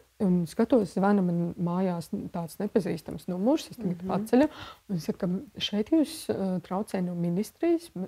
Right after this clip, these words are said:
Speaker 1: un, uh, mēs gribējām pateikt, ka mēs atradām jums puisīti."
Speaker 2: <gasps> Wow.
Speaker 1: Un man, es atceros, ka man tā kā tagad šermuļi pārskrēja stāv. "Kā puisīti? Kā atradāt?" <laughs>
Speaker 2: Kur?
Speaker 1: Viņa saka, "Nu, kad ir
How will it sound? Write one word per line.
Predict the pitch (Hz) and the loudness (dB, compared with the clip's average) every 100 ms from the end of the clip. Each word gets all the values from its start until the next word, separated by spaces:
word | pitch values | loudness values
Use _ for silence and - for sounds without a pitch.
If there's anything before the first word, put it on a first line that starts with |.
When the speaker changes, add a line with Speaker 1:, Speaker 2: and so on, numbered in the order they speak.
| - | -4
Speaker 1:
un, | 202 190 | -2 -2
uh, | 185 175 | -2 -4
mēs | 180 185 - | -4 -6 -2
gribējām | 269 302 | 0 2
pateikt, | 254 185 254 - | 0 0 -2 0
ka | |
mēs | 254 - | -2 -2
atradām | 175 - - 240 | -8 -6 -4 0
jums | 294 302 - | 2 0 0
puisīti." | 196 185 - 196 185 | -2 -2 -2 -4 -2
Speaker 2:
<gasps> | - - - - | -6 -8 -12 -10
Wow. | 208 214 214 202 | -8 -8 0 8
Speaker 1:
Un | |
man, | 196 202 190 | 10 8 6
es | 190 - | 0 6
atceros, | 247 254 214 175 | 6 8 4 4
ka | 214 | 6
man | 190 | 6
tā | 208 | 6
kā | - 196 | 8 8
tagad | - 247 208 | 10 10 10
šermuļi | - - 254 285 247 220 | 8 10 12 12 10 10
pārskrēja | 202 240 277 - 254 277 302 302 | 10 10 10 8 8 12 10 8
stāv. | - 262 269 294 - _ _ _ | 6 6 8 6 2 _ _ _
"Kā | 262 285 | 6 6
puisīti? | 269 220 196 - 220 208 - | 6 4 4 4 4 4 6
Kā | 311 302 285 302 | 10 12 10 8
atradāt?" | 359 453 277 427 - - _ - | 8 8 10 10 6 -4 _ 2
<laughs> | 370 359 - - - | 4 4 0 -2 2
Speaker 2:
Kur? | - 262 | 8 8
Speaker 1:
Viņa | 311 | 10
saka, | - 269 | 10 10
"Nu, | 285 | 10
kad | - | 10
ir | 240 | 8